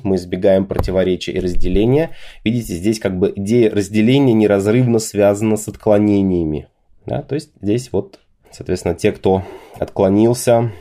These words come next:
это они отделились от нас. Они уже отделились от нас. То есть му'тазилиты, да, ваххабиты, шииты,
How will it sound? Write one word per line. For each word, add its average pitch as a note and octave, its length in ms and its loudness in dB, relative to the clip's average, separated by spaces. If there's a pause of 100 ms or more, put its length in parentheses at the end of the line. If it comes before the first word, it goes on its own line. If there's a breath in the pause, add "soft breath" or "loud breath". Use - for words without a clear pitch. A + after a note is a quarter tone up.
(460 loud breath)
это F#2+ 200 -2
они A#2 260 4
отделились E2+ 640 -2
от C2 120 -12
нас. - 320 -16 (540)
Они F#2+ 200 -2
уже F#2+ 260 2
отделились D#2 540 -2
от - 120 -14
нас. - 220 -16 (440 loud breath)
То - 80 -4
есть - 180 -8
му'тазилиты, B2 960 0 (120)
да, A2 280 -2
ваххабиты, G#2+ 800 0
шииты, F#2+ 880 -4